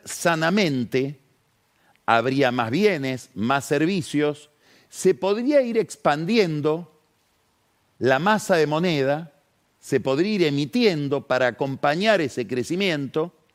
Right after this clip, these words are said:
y esa emisión no generaría inflación. Iría a la par del crecimiento del producto,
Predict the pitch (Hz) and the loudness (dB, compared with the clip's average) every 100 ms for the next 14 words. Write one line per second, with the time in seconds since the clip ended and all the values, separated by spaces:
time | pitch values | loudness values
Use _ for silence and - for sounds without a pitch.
0 | _ _ _ _ - - - - 156 247 | _ _ _ _ -20 -20 -20 -6 0 0
1 | 240 226 202 196 214 - 220 170 170 180 | 2 2 2 0 -2 0 2 2 -2 -8
2 | - _ - 156 226 - 208 180 165 165 | -14 _ -6 -2 0 0 0 2 2 2
3 | 226 202 131 98 110 98 - 87 58 55 | 2 0 0 -4 -2 -2 -2 -8 -8 -16
4 | - _ _ _ _ _ _ _ _ _ | -20 _ _ _ _ _ _ _ _ _
5 | _ _ _ _ _ _ _ 113 117 139 | _ _ _ _ _ _ _ -4 0 2
6 | 196 214 - 127 131 135 180 185 180 160 | 2 2 0 2 2 2 2 2 0 -2
7 | 151 135 117 131 147 156 147 131 110 120 | -2 -4 -2 -2 -2 -2 0 0 0 2
8 | 170 160 - 80 65 | 2 0 -4 -12 -12